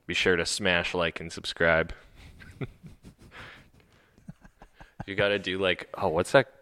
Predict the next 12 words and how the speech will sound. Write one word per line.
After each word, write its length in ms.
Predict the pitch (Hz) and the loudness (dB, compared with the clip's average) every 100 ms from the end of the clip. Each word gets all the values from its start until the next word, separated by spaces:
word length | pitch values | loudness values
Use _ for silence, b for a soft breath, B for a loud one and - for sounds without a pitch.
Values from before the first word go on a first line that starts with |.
| - | -6
fucking 320 | 90 - 98 | -4 -4 -6
annoying 320 | 85 78 82 | -6 -6 -6
guy's 380 | 78 76 80 - - _ | -6 -6 -8 -14 -20 _
name? 280 | 82 76 76 - | -12 -12 -14 -10
It's, 100 | - | -4
like, 140 | 87 - | -4 -2
Ali 320 | 87 90 85 - | 0 0 -4 -6
S 360 | 80 - - - | -6 -4 -8 -6
or 100 | 92 | -4
something 380 | 101 98 104 101 | -4 -4 -4 -2
like 180 | 98 | 0
that. 260 | 98 104 | 4 2